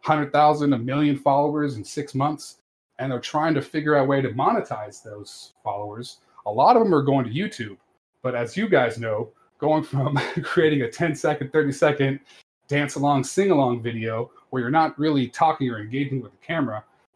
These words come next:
to creating long format videos that need to be edited and you have to engage and speak, that's a, that's hard. That's a completely different skill set.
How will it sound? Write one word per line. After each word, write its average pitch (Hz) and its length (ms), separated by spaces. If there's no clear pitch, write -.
to 120 200
creating 135 400
long 151 340
format 127 520
videos 123 440
that 123 180
need 131 120
to 117 80
be 107 160
edited 147 340
and 120 80
you 113 60
have 113 120
to 101 60
engage 123 400
and 101 80
speak, 135 480
that's 220 240
a, - 40
that's 214 280
hard. 147 400
That's 135 180
a 139 40
completely 180 460
different 143 240
skill 143 280
set. 104 320